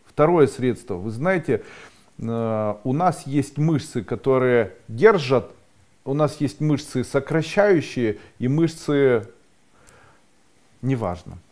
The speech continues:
А, в нашем, нам для того, чтобы голова, почему, почему вдруг начинает болеть, э, шейные позвонки? Что происходит? Дело в том, что у нас есть, э, напряжение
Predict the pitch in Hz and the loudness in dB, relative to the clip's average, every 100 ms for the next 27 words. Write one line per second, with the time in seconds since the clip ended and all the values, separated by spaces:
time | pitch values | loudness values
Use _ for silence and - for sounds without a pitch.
0 | _ - - - - - 117 120 120 117 | _ -20 -20 -20 -20 -8 -4 -2 0 0
1 | 113 107 107 107 131 180 160 - 170 160 | 0 -2 -4 -4 2 2 2 -2 -2 -4
2 | 151 - _ _ _ _ 156 175 190 175 | -6 -12 _ _ _ _ 0 2 2 0
3 | 151 - 120 139 160 147 131 - - 151 | -4 -8 -2 4 6 6 4 -2 -2 -2
4 | 156 156 - 143 127 127 139 151 147 147 | 0 -2 -2 -2 -2 2 2 4 2 -2
5 | - - - 196 214 214 - _ - 156 | -2 -2 -2 -2 -2 -4 -10 _ -4 -4
6 | - 202 208 120 110 196 - 156 151 139 | -2 -4 -2 0 0 0 -2 -6 -4 0
7 | 151 143 120 123 135 131 131 117 107 104 | 2 2 2 0 2 -2 -2 -2 -2 -2
8 | - 135 131 123 117 113 110 104 92 92 | 0 0 2 -2 -2 -4 -4 -8 -10 -16
9 | - 165 180 156 135 - - - - _ | -4 -2 0 2 0 -2 -12 -14 -16 _
10 | - - - _ _ - 160 175 170 214 | -20 -20 -20 _ _ -2 2 2 2 -2
11 | 208 - 175 165 160 151 - 131 147 143 | -2 -2 -2 2 2 2 -4 -2 -2 -2
12 | - 139 127 120 147 143 170 156 214 208 | -4 0 0 2 0 0 0 0 0 0
13 | 165 120 | 0 -2